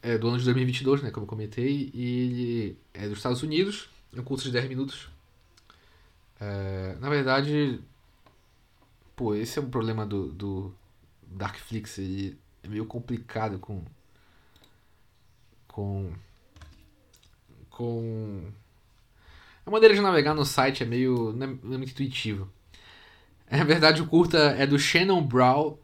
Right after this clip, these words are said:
e ele é de dois mil e vinte e um. Então não é uma premiere, mas ele é dos Estados Unidos.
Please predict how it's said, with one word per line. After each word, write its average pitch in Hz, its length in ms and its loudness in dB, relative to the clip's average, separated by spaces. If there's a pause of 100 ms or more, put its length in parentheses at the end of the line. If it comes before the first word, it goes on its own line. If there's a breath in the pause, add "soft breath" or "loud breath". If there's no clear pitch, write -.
e 143 120 2
ele 143 300 4
é 151 200 6
de 139 180 -4
dois 147 240 4
mil 165 80 -2
e 190 60 0
vinte 202 180 -4
e 160 80 -6
um. 127 140 -4 (1800 soft breath)
Então 175 200 -8
não 220 80 -4
é 202 40 0
uma 160 140 -2
premiere, 101 460 -2 (440)
mas 165 120 -6
ele 175 100 4
é - 20 4
dos 175 120 -4
Estados 151 240 2
Unidos. 95 400 -8